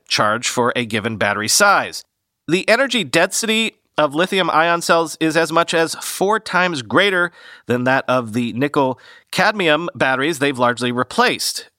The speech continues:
Current lithium ion batteries use a liquid electrolyte where ions flow back and forth between the anode and the cathode, recharging and discharging electrons. The cathode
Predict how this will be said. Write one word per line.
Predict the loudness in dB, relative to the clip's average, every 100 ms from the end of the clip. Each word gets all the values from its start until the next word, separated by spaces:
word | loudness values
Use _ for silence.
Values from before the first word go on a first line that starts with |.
| -2
Current | 2 2 2
lithium | -2 0 0
ion | 2 2 4
batteries | 2 2 0 -4
use | -2 -2 -2
a | -2 -2
liquid | -2 -2 0 -2 0
electrolyte | 0 0 0 2 2 4 2 0 -8 -18 -10
where | 0 0 2
ions | 2 4 2 0 -2
flow | 2 2
back | 2 0 0 0
and | -2
forth | 0 0 0
between | -2 -2 -2 0
the | -2 0
anode | 0 2 0
and | -2
the | -2
cathode, | 0 0 2 0 0
recharging | -4 2 2 2 -2 -2
and | -2 0
discharging | -2 0 0 0 -2
electrons. | 2 2 2 2 0 -4 -10 -12 -18 -18 -12
The | -8 -6
cathode | 0 0 2 2 2 0